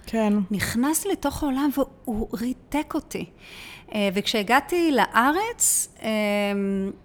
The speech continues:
Speaker 2: הגעתי למכללת רידמן, וכמו ידעתי, לא יודעת, פשוט נכנסתי, לא ידעתי שאני אטפל, יד-, כמו, היה לי איזשהו חיבור מאוד גדול וברור, לשם אני נכנסת, וכבר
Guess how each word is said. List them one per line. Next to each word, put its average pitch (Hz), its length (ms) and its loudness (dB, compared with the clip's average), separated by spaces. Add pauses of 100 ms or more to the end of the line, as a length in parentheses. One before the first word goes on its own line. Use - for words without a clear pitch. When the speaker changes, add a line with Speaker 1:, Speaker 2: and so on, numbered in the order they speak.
(140)
Speaker 2:
הגעתי 226 300 0
למכללת 226 560 0
רידמן, 262 340 4
וכמו 208 240 2
ידעתי, 190 520 2 (420)
לא 285 60 2
יודעת, 247 320 -2
פשוט 233 280 -4
נכנסתי, 220 460 2
לא 202 80 4
ידעתי 190 420 2
שאני 220 220 -2
אטפל, 208 540 0 (180)
יד-, 185 300 -4 (580)
כמו, 262 280 4 (520)
היה 214 180 6
לי 226 60 6
איזשהו 220 300 0
חיבור 214 360 2
מאוד 214 220 4
גדול 208 340 4
וברור, 214 520 4 (380)
לשם 208 320 4
אני 208 120 0
נכנסת, 240 500 -4
וכבר 202 480 -2